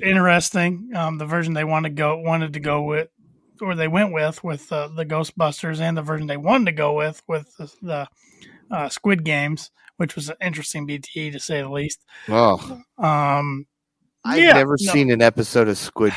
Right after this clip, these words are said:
Speaker 2: Games,
Speaker 1: I, I
Speaker 2: so
Speaker 1: haven't
Speaker 2: I
Speaker 1: watched it
Speaker 2: have no
Speaker 1: either.
Speaker 2: clue.
Speaker 1: I haven't, I haven't dove into it on, on Netflix. I might one of these days, but no, my girlfriend wants to watch it, but I've
Speaker 2: I was
Speaker 1: haven't committed.
Speaker 2: lost. I saw about ten seconds of it,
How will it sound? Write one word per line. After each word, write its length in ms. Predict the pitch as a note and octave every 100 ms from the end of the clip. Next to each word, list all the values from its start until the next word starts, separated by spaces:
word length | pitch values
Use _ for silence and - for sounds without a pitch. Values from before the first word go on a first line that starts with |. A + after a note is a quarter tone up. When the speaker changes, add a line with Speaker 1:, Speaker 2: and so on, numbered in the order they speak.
| -
Speaker 2:
Games, 560 | G2+ G2+ G2 - - - _ _ _ _ _
Speaker 1:
I, 80 | F#3
I 80 | F#3
Speaker 2:
so 60 | E3+
Speaker 1:
haven't 220 | F3 D3+
Speaker 2:
I 40 |
Speaker 1:
watched 160 | D3+ C3+
it 60 | B2+
Speaker 2:
have 200 | A#2 B2+
no 160 | G#2
Speaker 1:
either. 100 | G2
Speaker 2:
clue. 340 | - F#2 E2 - - -
Speaker 1:
I 80 | E3+
haven't, 220 | D#3+ D3
I 140 | D3+
haven't 400 | D#3 D3 C#3+ D3+
dove 240 | D3+ D3 C#3+
into 340 | C#3+ C#3 D3+
it 120 | C#3+
on, 220 | C#3 C3+ C#3+
on 140 | C#3
Netflix. 560 | C#3 C3+ - D3 C#3 E3
I 80 |
might 320 | D3+ C#3 C#3+ C#3+
one 200 | C#3+ C#3+
of 60 |
these 160 | C#3+ C#3+
days, 380 | C#3+ C#3 C#3+ D3
but 240 | - D3 - - - - G3
no, 100 | G3
my 140 | D#3+
girlfriend 440 | D3 D#3 D3 C#3+
wants 200 | C#3 C#3
to 100 | -
watch 320 | C#3 C3+ C#3 -
it, 100 | C3+
but 140 | C#3
I've 240 | C3+ B2+ _ _ _ _ _ _ _ _ _ _ _ _
Speaker 2:
I 200 | - A#2+
was 180 | D3+ C#3+
Speaker 1:
haven't 80 | - A2
committed. 240 | A#2 C3
Speaker 2:
lost. 240 | C3+ C#3 _ _ _ _ _ _ -
I 160 | A2+
saw 360 | G#2+ B2+ A2+ A2
about 360 | G2 G2+ G2
ten 240 | - C3 A#2+
seconds 440 | - A2+ B2+ A2+
of 180 | A#2 A2+
it, 260 | A#2+ A2+